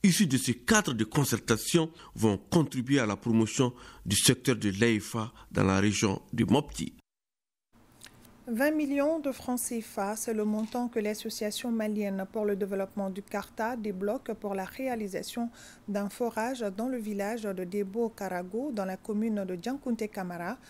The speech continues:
Speaker 2: Ce geste donne ainsi le top départ des activités de développement dans la zone.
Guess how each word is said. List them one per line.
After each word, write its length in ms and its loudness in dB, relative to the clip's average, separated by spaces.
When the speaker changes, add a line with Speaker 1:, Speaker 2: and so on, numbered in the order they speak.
Speaker 2:
Ce 160 -2
geste 320 -4
donne 320 -2
ainsi 360 -2
le 140 -2
top 300 -4
départ 420 -4
des 180 -4
activités 520 -6
de 80 -4
développement 580 -4
dans 140 -4
la 160 -4
zone. 340 -8